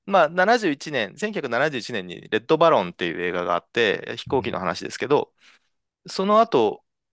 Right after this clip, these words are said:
Speaker 1: 二十年ぶりにそのロジャー・コーマンが作った映画がこのフランケンシュタインなんですけど、
Speaker 2: うん。
Speaker 1: うーん、まあ、フランケンシュタインっていうか、まあ、ロジャー・コーマンっていう人の映画に何求めるかっていう話なんですけど、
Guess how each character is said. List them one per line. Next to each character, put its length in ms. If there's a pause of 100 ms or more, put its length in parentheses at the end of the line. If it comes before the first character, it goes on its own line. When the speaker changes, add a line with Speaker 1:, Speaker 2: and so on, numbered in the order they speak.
Speaker 1:
二 140
十 180
年 180
ぶ 120
り 120
に 220
そ 160
の 60
ロ 140
ジ 80
ャ 40
ー・ 40
コ 100
ー 40
マ 100
ン 20
が 100
作 160
っ 20
た 160
映 60
画 160
が 140
こ 100
の 80
フ 100
ラ 80
ン 80
ケ 120
ン 40
シ 40
ュ 20
タ 100
イ 40
ン 60
な 80
ん 20
で 40
す 60
け 80
ど、 260 (240)
Speaker 2:
う 60
ん。 260 (280)
Speaker 1:
う 40
ー 40
ん、 800
ま 260
あ、 60
フ 80
ラ 100
ン 60
ケ 140
ン 40
シ 60
ュ 20
タ 120
イ 80
ン 40 (380)
っ 20
て 100
い 40
う 40
か、 140
ま 100
あ、 20
ロ 100
ジ 80
ャ 40
ー・ 60
コ 140
ー 20
マ 160
ン 200
っ 100
て 80
い 20
う 20
人 160
の 120
映 140
画 100
に 80
何 240
求 200
め 100
る 80
か 120
っ 80
て 100
い 40
う 20
話 640 (160)
な 120
ん 80
で 80
す 120
け 80
ど、 340